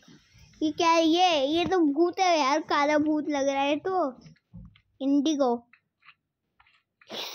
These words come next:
अरे ये तो बहुत कर रही है, ये तो डर गई। ये क्या सच,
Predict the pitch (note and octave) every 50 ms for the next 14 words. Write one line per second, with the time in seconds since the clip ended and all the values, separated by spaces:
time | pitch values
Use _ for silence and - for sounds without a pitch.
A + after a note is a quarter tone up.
0 | E4+ - - F#4 G4 G#4+ G#4 G4 F#4 E4+ E4 D4+ D4+ C4+ C4 C4+ B3 C4 B3 B3
1 | - - - B3+ A#3+ A#3 A3+ A3 G#3+ G#3 - G#3+ G3 G3+ A#3 A#3 A3+ A#3+ B3+ A#3
2 | - - A#3+ G#3+ A3 A#3 A#3 G3+ - - B3 G#3 - _ _ _ _ _ _ -
3 | - _ _ _ - - - - - - - - - - - - - - - B1
4 | - - - - _ - - _ - - A#5 A5+ - _ - - - - - _
5 | - G4 A4 B4 A#4+ G#4 - - D4 D#4 D4+ D4+ E4 E4 D4+ - - D4+ C#4+